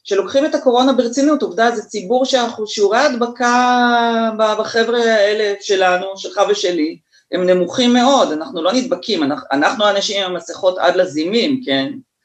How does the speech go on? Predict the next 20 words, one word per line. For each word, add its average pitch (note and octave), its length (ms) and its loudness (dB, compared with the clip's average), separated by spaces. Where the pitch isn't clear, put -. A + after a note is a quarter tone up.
ואנחנו C3+ 320 0
שומרים C#3 340 0
על C4+ 100 4
ריחוק, A#3+ 680 2
ואלה C3 1000 0
ש-, - 100 -8
אלה D3+ 180 2
מאיתנו D3 320 0
שיש D3 380 2
הורים, G#3 360 2
אז C3 120 -4
אנחנו A#2+ 460 -2
לא A2+ 100 -2
מתחבקים A#3 560 -2
איתם, G#3 380 0
ולא B2+ 240 2
עושים A3+ 240 -4
שמחות G3 460 -2
בעם D#3+ 320 -2
רב. C3 220 -2